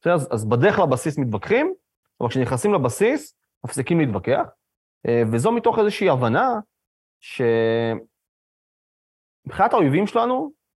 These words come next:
אה, הם לא מבחינים, בסדר? הם לא מבחינים בין, אה, אה, תומכי הרפורמה למתנגדי הרפורמה. בסדר? הם מתנגדים לציונות ככזו,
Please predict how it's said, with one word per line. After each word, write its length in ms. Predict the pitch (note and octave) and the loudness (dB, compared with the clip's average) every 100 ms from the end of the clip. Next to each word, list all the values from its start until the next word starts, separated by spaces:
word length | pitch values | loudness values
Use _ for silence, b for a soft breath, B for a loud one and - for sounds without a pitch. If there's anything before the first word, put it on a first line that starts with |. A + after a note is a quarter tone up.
| _ _ _ _ _ _ - | _ _ _ _ _ _ -18
אה, 160 | - - - - - _ - - _ - | -14 -14 -14 -18 -20 _ -18 -18 _ -2
הם 180 | A3+ B3 | 0 2
לא 120 | A#3+ | 2
מבחינים, 380 | - D#3+ A2 F#2 _ | 2 -4 -4 -8 _
בסדר? 120 | - | -6
הם 100 | F#3 | -2
לא 60 | A3 | -2
מבחינים 340 | G#3+ G3 C3 | 2 2 2
בין, 220 | A#2 A#2 | 2 0
אה, 420 | A2+ G#2+ G#2+ A2 G#2 - _ _ - | 0 0 0 -2 -4 -8 _ _ -6
אה, 100 | A2 | -4
תומכי 280 | A#2+ G#2+ D#3 | -2 0 2
הרפורמה 380 | C3 A#2 E3+ | 0 0 0
למתנגדי 340 | D3+ A2+ G#2 G2 | 0 -2 -4 -4
הרפורמה. 340 | F#2 - - - _ _ _ | -6 -6 -10 -14 _ _ _
בסדר? 180 | F3+ - - | -4 -4 -4
הם 80 | F#3 | -4
מתנגדים 280 | F3+ D#3+ E3 | 0 0 0
לציונות 480 | C#3 A#2+ A2 D#3+ D#3+ | 0 0 0 -2 -4
ככזו, 580 | - C#3+ G#2 A#2+ C#4+ | -6 -4 0 0 -2